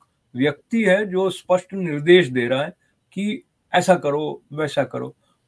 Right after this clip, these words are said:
पर ये जो बात है गुरु शिष्य परंपरा में,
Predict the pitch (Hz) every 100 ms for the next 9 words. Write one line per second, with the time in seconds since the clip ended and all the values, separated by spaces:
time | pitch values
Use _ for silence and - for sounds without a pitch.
0 | - 214 175 143 175 277 269 254 - _
1 | _ _ - 131 127 143 170 147 160 131
2 | 135 185 - 143 - 156 151 131 131 147
3 | 147 147 139 135 202